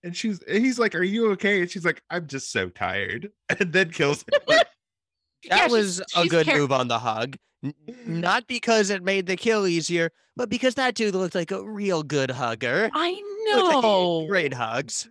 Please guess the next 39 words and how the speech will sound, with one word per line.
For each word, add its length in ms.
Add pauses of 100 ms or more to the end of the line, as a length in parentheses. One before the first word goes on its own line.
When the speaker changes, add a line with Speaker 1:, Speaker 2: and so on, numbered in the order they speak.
(100)
Speaker 3:
I 160
know. 260
I 120
had 280
such 260
high 180
hopes 340
for 160
him, 180
even 280
though 340
it 240
was 180
not, 380 (120)
not 200
in 60
the 80
cards. 420
I 140
knew 180
it 40
was, 160
like, 300
intellectually 680
I 100
knew, 200
but 140
I 100
was 140
like, 220
"Please, 380
maybe 260
he, 240
like, 180
gets 240
away." 380
'Cause 180
he's 160
just, 260